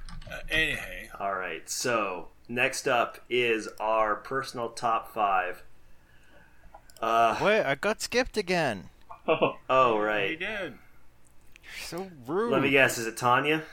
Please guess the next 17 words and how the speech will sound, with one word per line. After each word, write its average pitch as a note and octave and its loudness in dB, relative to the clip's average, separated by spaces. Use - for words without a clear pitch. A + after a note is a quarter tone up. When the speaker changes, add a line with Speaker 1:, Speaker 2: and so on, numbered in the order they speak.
Speaker 3:
No, G3+ 2
it's - -6
Kato. D#3+ 2
Speaker 2:
Okay. - -6
Okay. G#2 -4
Speaker 3:
Because, D#3+ 0
Speaker 2:
<laughs> - 4
All C#3+ 6
Speaker 3:
dear G#3+ 8
Speaker 2:
right. E3+ 0
Speaker 3:
lord. F3+ 2
Speaker 2:
Yeah. D3 10
<laughs> - -10
Oh, A#2+ 2
Kato. G2 2
Oh, G2 -8
Kato. E2+ -8